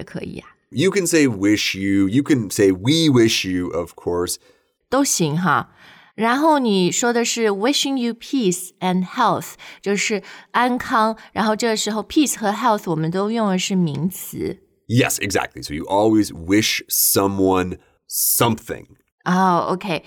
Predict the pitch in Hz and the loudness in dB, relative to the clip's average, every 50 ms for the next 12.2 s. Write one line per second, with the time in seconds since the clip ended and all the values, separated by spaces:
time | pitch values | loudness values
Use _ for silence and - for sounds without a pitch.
0 | - - - - - - 240 240 240 294 311 - 339 302 294 277 262 254 - - | -16 -20 -20 -12 -4 -2 0 0 2 0 -2 0 -2 -2 -2 -4 -6 -6 -6 -4
1 | 285 294 320 349 339 - - - - 185 190 196 180 - 262 294 294 302 320 302 | 0 2 4 4 4 2 0 -12 -12 -10 -8 -8 -6 -2 0 2 4 4 2 0
2 | - - - - - _ - 170 170 175 226 262 269 262 240 - - - - _ | -4 -16 -20 -20 -20 _ -6 -4 0 2 4 4 4 2 2 -2 -6 -10 -12 _
3 | _ - - 208 196 196 208 208 208 202 190 175 175 170 - - 165 165 165 170 | _ -8 -2 0 2 2 2 0 0 0 2 2 2 0 0 0 0 2 2 2
4 | 165 170 - - - _ _ _ _ _ _ - - 151 156 - - - 160 131 | 0 -2 -6 -16 -16 _ _ _ _ _ _ -6 -4 -4 -4 -4 -6 -8 -8 -6
5 | 90 107 82 80 69 - - _ _ - - - - - - 180 180 170 - 175 | -4 -2 0 0 0 -2 -6 _ _ -20 -20 -20 -14 -6 -2 0 0 0 0 -4
6 | 156 - - - _ - - 254 240 220 202 175 139 196 - - - 233 214 214 | -6 -8 -10 -16 _ -6 -4 -2 0 0 0 -2 -2 -4 -8 -6 -4 -4 -2 -4
7 | 202 190 - _ - 262 277 285 294 302 302 269 214 160 - - - 135 135 - | -6 -8 -10 _ -6 -2 0 2 2 2 0 -2 -4 -6 -6 -6 -4 -4 -4 -4
8 | - - - - - _ _ - - 185 180 190 185 - - 185 170 170 170 175 | -6 -10 -20 -20 -20 _ _ -4 -2 0 0 0 0 0 0 0 0 0 0 -2
9 | - - 170 69 - - - _ _ _ _ _ - 85 87 95 98 95 - 85 | -4 -8 -10 -10 -10 -12 -16 _ _ _ _ _ -10 -10 -6 -4 -4 -4 -4 -4
10 | 80 73 80 85 82 - 82 82 85 - 78 69 76 80 90 117 160 180 170 165 | -6 -4 -4 -4 -2 0 0 0 0 -2 -6 -8 -4 -2 0 2 2 2 2 2
11 | 139 147 139 - - 127 131 165 170 190 202 190 - 120 127 127 127 123 117 104 | 2 2 2 0 0 -2 -4 0 0 4 4 4 2 2 0 2 2 2 2 2
12 | 104 98 92 | 2 0 0